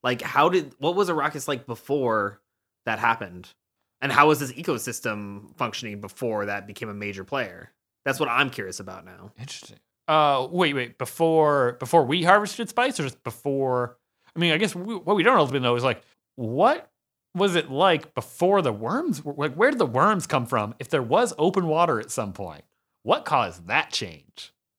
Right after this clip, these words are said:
Speaker 1: Were there not always worms present?
Speaker 2: The, no, the worms can't survive with water
Speaker 1: Yeah,
Speaker 2: around.
Speaker 1: then they maybe were deeper in the planet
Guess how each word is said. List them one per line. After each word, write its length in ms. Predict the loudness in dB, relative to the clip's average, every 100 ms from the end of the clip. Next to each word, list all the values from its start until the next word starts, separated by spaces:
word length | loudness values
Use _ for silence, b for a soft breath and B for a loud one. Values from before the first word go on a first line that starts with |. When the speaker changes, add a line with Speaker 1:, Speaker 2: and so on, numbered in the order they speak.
| -2
Speaker 1:
Were 120 | 0
there 120 | 2
not 540 | 0 2 4 4 0 -8
always 320 | -2 0 0
worms 380 | -4 -6 -6 -8
present? 480 | -8 -8 -6 -8 -12 _ _ _ _ _
Speaker 2:
The, 840 | 6 8 10 10 10 10 8 4 0
no, 300 | 0 4 6
the 100 | 6
worms 240 | 4 0 -2
can't 240 | -2 -2
survive 560 | -2 0 2 2 0 -4
with 140 | -4
water 320 | -2 -4 -2 4
Speaker 1:
Yeah, 160 | 4
Speaker 2:
around. 100 | 4
Speaker 1:
then 200 | 0 0
they 180 | 2 2
maybe 360 | 2 -2 0 0
were 180 | 0
deeper 460 | -2 -4 -4 -4 -4
in 140 | -6
the 240 | -8 -8 -10
planet 440 | -10 -10 -10 -16